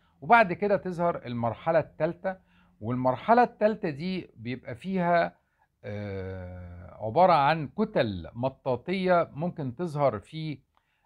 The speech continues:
آه، تحت الجلد، وممكن تظهر في، آه، تحت فروة ال-، الرأس، وممكن تؤدي إلى قرح كبيرة الحجم. طبعًا في المرحلة التالتة دي ممكن يصاب الإنسان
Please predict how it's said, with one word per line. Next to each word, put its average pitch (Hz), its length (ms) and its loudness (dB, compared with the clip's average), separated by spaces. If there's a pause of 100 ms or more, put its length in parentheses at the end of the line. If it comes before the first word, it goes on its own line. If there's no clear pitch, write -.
(180)
آه، 101 460 -12 (100)
تحت 180 280 -2
الجلد، 160 500 0 (140)
وممكن 127 640 -4
تظهر 151 380 -2
في، 160 400 -8 (520)
آه، 104 180 -8
تحت - 360 -4
فروة 160 460 2 (340)
ال-، 98 320 -12
الرأس، 147 540 2
وممكن 180 460 0
تؤدي 165 540 -2
إلى 143 120 2
قرح 202 540 2 (400)
كبيرة 185 500 2
الحجم. 104 320 -8 (1300)
طبعًا 185 260 6
في - 100 -10
المرحلة 135 520 0
التالتة 143 480 -6
دي 120 160 -6
ممكن 156 320 -4
يصاب 113 420 -4
الإنسان 107 680 -6